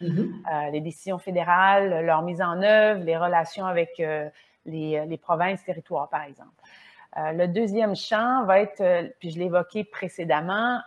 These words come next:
Speaker 2: euh, ce qui va toucher la, la politique industrielle avec un objectif de carboneutralité. Puis finalement, le troisième sera vraiment la question des systèmes énergétiques, euh, carboneutres. C'est sûr que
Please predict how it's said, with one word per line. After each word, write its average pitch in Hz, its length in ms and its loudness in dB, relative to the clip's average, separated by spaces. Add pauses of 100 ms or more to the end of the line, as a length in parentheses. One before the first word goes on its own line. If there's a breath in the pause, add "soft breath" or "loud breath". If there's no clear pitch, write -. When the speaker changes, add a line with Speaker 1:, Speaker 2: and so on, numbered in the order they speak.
Speaker 2:
euh, 165 120 0
ce - 80 -20
qui - 80 -10
va 180 80 -4
toucher 220 220 -6
la, 180 240 4
la 160 340 0 (180)
politique 233 580 -2 (120)
industrielle 220 960 2 (260)
avec 185 420 0
un 175 120 -2
objectif 165 500 -4
de 170 80 -4
carboneutralité. 160 1120 -8 (200 loud breath)
Puis 254 100 -6
finalement, 233 440 -4
le 220 60 -6
troisième 196 520 -4
sera 196 160 -8
vraiment 175 220 -4
la 185 100 -6
question 196 360 -12
des 175 120 -8
systèmes 185 480 -8
énergétiques, 190 880 -8 (140)
euh, 156 140 -8 (160)
carboneutres. 156 680 -10 (720 loud breath)
C'est 208 120 0
sûr 302 400 0
que 254 360 4